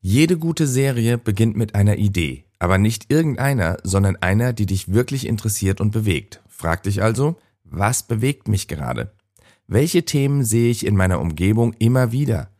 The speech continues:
Was möchte ich mit meiner Arbeit ausdrücken?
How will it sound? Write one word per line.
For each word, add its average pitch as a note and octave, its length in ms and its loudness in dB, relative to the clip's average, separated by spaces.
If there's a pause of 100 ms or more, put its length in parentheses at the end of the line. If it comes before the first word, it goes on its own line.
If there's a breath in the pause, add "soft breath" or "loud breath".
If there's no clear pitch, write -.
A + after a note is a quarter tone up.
(260)
Was A#2+ 300 -2
möchte C3 260 -2
ich - 80 -8
mit A#2 160 -2
meiner G#2+ 280 2
Arbeit A2 320 0
ausdrücken? G2+ 640 -2